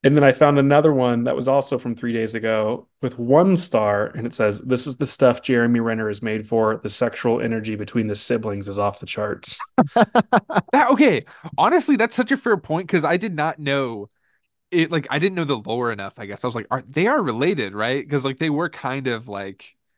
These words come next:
Speaker 3: weirdly
Speaker 2: Incestuous?
Speaker 3: I don't know. There was something there that was a little freaky to me.
Speaker 2: <laughs> No, he was, he
Speaker 1: They've
Speaker 2: was
Speaker 1: been through
Speaker 2: getting
Speaker 1: a
Speaker 2: down
Speaker 1: lot.
Speaker 2: with the good witch, man.
Speaker 3: <laughs>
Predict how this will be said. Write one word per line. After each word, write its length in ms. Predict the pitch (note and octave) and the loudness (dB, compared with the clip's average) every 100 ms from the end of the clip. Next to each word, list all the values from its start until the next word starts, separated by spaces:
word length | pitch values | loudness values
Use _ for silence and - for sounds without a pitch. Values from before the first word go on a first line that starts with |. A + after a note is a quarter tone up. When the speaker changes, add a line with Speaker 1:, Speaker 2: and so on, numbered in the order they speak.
| _ _ - | _ _ -10
Speaker 3:
weirdly 920 | A#2+ B2+ C3+ B2+ A#2 A2+ G#2 G2+ F#2 | -4 0 0 0 -6 -10 -10 -12 -14
Speaker 2:
Incestuous? 680 | A#2+ A#2+ - A#2+ - C#3 D3 | -14 -12 -8 -8 -6 -6 -4
Speaker 3:
I 100 | C3 | -4
don't 140 | A#2+ | -6
know. 300 | A2 F#2+ F#2+ _ _ _ _ | -8 -10 -12 _ _ _ _
There 80 | E3 | -4
was 100 | F#3+ | -2
something 300 | - F3+ D3 | -2 -4 -4
there 260 | C3+ A#2 G#2+ | -4 -4 -4
that 100 | F#2 | -6
was 140 | A2 | -8
a 40 | F3+ | -8
little 140 | G#2 | -8
freaky 320 | - G2+ F#2+ | -10 -12 -12
to 80 | F#2+ | -18
me. 180 | F#2+ F2+ | -18 -10
Speaker 2:
<laughs> 0 | |
No, 340 | C3+ G3 A3 G3 | 0 2 4 4
he 140 | E3 | 4
was, 280 | D#3 C#3+ C#3+ | 2 -2 2
he 60 | |
Speaker 1:
They've 20 | B2 | 4
Speaker 2:
was 120 | C3+ | 6
Speaker 1:
been 20 | |
through 100 | D3+ | 6
Speaker 2:
getting 100 | D#3 | 4
Speaker 1:
a 20 | |
Speaker 2:
down 240 | D3+ D#3 E3+ | 6 8 6
Speaker 1:
lot. 0 | |
Speaker 2:
with 100 | E3+ | 2
the 80 | |
good 220 | D3 E3 F#3+ | 0 0 0
witch, 400 | C3+ A2 - - | -2 -4 -8 -14
man. 320 | A#2 D3+ E3 _ _ _ _ _ _ _ _ _ _ _ - | -10 -8 -10 _ _ _ _ _ _ _ _ _ _ _ -14
Speaker 3:
<laughs> 960 | - - D#3+ G#3+ - E3+ - - G#2+ | -4 -2 2 2 0 -2 -4 -10 -12